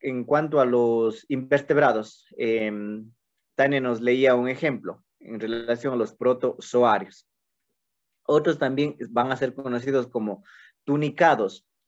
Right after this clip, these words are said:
Entonces, para la próxima clase no les voy a hacer la asignación, pero sí me gustaría que investiguen ustedes para poderles formular preguntas.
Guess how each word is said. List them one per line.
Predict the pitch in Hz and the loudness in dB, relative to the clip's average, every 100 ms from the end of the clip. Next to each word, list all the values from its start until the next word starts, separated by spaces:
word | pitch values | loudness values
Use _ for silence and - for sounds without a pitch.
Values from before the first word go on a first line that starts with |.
| - | -16
Entonces, | 110 117 117 110 | -8 -6 -6 -4
para | - 131 | 0 2
la | 131 | 2
próxima | 147 170 180 156 | 0 -2 -2 0
clase | 151 156 156 | 2 2 2
no | 127 135 | 0 0
les | 151 143 | 0 -2
voy | 143 151 | 2 2
a | |
hacer | 147 160 | 2 0
la | 147 | 0
asignación, | 143 143 143 156 151 | 0 -4 -2 -2 0
pero | 123 | -2
sí | 120 | -2
me | 165 156 | -2 -2
gustaría | 151 156 147 143 | -2 2 2 2
que | 135 120 110 | 0 0 2
investiguen | 120 127 127 147 143 131 | 0 -2 -2 0 0 0
ustedes | 127 143 135 | 0 0 0
para | 117 104 | -2 0
poderles | - 113 135 147 - | 0 2 2 0 -2
formular | 139 143 147 143 | -2 0 0 2
preguntas. | 143 143 143 143 | 2 2 0 -4